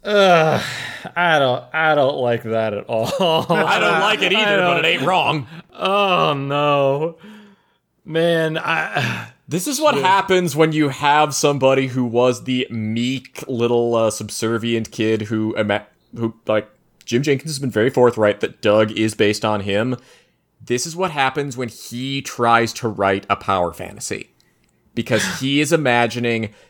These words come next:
Speaker 2: this is a version of events where he stood up to a bully, sorta, kinda,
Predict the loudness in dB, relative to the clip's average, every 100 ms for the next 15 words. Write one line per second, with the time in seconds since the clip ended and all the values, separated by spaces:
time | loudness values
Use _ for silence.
0 | -12 2 2 2 0 0 2 4 2 2
1 | 0 2 4 4 2 -4 -10 -20 _ 0
2 | 2 2 -2 -8 -4 -2 -2 -2 2 4
3 | 4 2 -2 -2 0 0 -2 _ 2 2
4 | 4 2 2 2 0 -2 _ -14 -2 2
5 | 4 4 4 2 -2 _ -8 0 2 2
6 | 0 2 2